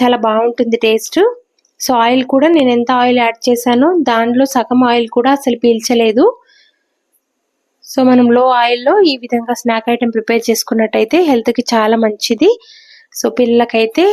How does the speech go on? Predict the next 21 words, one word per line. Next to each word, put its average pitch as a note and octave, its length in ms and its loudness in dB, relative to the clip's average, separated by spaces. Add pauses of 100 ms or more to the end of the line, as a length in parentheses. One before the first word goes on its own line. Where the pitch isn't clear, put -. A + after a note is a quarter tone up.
(420)
చాలా A#3 420 0
ఇష్టపడతారు, A#3 540 -2 (120)
చాలా A3 280 0
ఇష్టంగా A#3 420 -2
తింటారు. A3 440 0 (540)
So, A3+ 100 0 (280)
ఈ A3+ 120 0
విధంగా A3+ 340 -2 (140)
ఫైనల్ A#3 340 2
అవుట్‌పుట్ A3 380 -4
అయితే A3+ 240 0
ఇలా A#3 180 2
వచ్చిందన్నమాట. G#3 720 -2 (920)
So, - 100 -4 (100)
ఇదండి B3 380 2
ఇవాల్టి A#3+ 300 0 (100)
వీడియో. A#3 240 2 (300)
వీడియో C4+ 280 4
కనుక C4+ 260 0
మీకు A#3 220 -2
నచ్చినట్టయితే A#3 720 -2